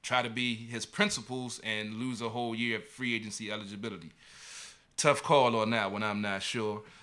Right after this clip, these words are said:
But, uh, that game will be on tomorrow night. We will also have our Thursday night boxing, M M A, Thursday Night Football, and Redskins weekly preview show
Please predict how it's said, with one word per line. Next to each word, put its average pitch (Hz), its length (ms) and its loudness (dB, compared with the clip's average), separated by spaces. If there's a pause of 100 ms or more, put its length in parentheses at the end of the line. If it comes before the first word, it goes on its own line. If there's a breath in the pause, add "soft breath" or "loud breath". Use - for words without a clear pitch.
(140)
But, 131 160 0
uh, 123 280 0
that 131 340 0
game 135 180 2
will 127 80 -4
be 127 140 -4
on 127 160 -2
tomorrow 127 380 4
night. 131 200 0
We 123 80 -4
will 123 120 -4
also 147 320 0
have 123 240 0
our 113 140 2
Thursday 123 500 -2
night 120 340 -2
boxing, 127 400 -2
M 127 140 -4
M 120 160 -2
A, 120 140 0
Thursday 117 320 -6
Night 113 140 -2
Football, 113 400 -6
and 104 140 -8
Redskins 117 480 -6
weekly 117 260 -6
preview 127 480 -4
show 120 360 -2